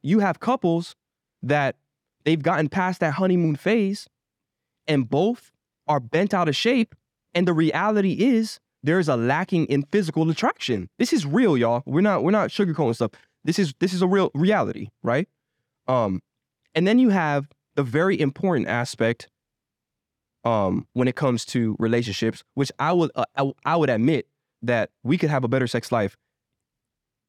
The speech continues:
as I improve and continue to improve this, and that is the emotional side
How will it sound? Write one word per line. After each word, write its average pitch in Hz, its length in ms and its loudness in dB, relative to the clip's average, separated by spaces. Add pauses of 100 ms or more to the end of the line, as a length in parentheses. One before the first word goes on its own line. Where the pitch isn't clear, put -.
(880)
as 139 200 0
I 123 120 2
improve 170 440 2
and 120 140 -2
continue 120 320 0
to 120 80 0
improve 131 280 0
this, 107 240 -2
and 117 140 2
that 131 160 0
is 110 320 -2 (340)
the 120 100 2
emotional 117 440 0
side - 300 -4